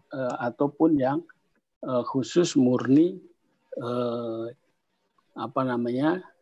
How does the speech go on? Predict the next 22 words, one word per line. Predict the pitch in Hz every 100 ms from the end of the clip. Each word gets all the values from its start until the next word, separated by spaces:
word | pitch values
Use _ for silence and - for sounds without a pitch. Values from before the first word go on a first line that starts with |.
| _ -
eh, | 127 117 113 113 113 110 110 113 127 -
digital | - 113 147 135
data. | 127 120 - - - _ _ _ _ _ _ _ _ _ _ _
Ya, | 110 113
ini | 120 151
satu | 131 123
contoh | 123 113 117 156
saya | 139 117
kira | 113 135 165
sekali | - 131 117
lagi, | 110 120 175 208 _ _ _ _ _ _ -
eh, | 110 110 120 120 _ _ _ _ -
ini | 127
refleksinya. | 127 113 135 113 - - - _ _ _ -
Demikian | 147 156 156 214
saya | 202 190
kira | 185 190
pengantar | 175 170 165 165
dari | 160 151
saya, | 143 127 156 202 - _
Ibu | - 120 123 107
Ayu, | 123 214